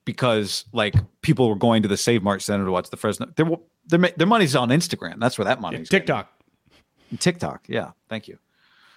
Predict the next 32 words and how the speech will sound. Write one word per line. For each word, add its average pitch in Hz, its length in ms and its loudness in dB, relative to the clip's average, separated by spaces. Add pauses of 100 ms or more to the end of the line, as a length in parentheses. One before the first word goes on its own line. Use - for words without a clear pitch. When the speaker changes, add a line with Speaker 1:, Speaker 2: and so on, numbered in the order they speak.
(220)
Speaker 1:
By 160 140 4
the 147 60 4
way, 139 140 4
I 131 120 2
got 170 120 6
a 151 60 4
lot 139 200 4
of 123 60 0
this, 131 240 0
uh, 104 640 4
since 113 220 -4
our 104 80 2
last 101 260 0
pod, 98 220 0
John. 98 320 -2 (220)
Tweets - 280 0
like 107 140 0
this 107 160 -2
from 95 320 -4
Manny. 117 400 -2 (240)
"Love 190 180 4
your 175 120 4
pod, 143 360 2
but 151 140 2
your 143 140 4
Raiders 160 420 4
rebrand 120 640 2 (160)
idea 107 420 2
was 95 160 -8
bad." 92 480 -2 (1500)
You 214 100 2
know, 196 280 2